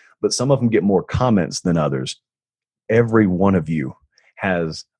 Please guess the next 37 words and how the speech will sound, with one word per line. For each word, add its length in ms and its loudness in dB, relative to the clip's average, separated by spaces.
a 60 -2
rain 580 0
story 500 0
or 180 -2
a 60 -6
snow 540 -2
story. 480 -2
The 80 0
Big 280 0
Ten, 300 -2
you 100 -4
guys 260 0
have 140 -12
so 320 -6
many 160 -2
great 280 -2
snow 500 0
games 540 -4
that 120 0
I've 200 0
never 240 -2
been 180 -8
able 200 -8
to 80 -8
experience. 680 -4
I 60 -2
mean, 160 0
I'm 100 0
in 220 -4
West 360 -4
Central 340 -4
Georgia 440 -2
growing 280 -2
up 140 -6
as 120 -8
a 60 -14
kid. 360 -4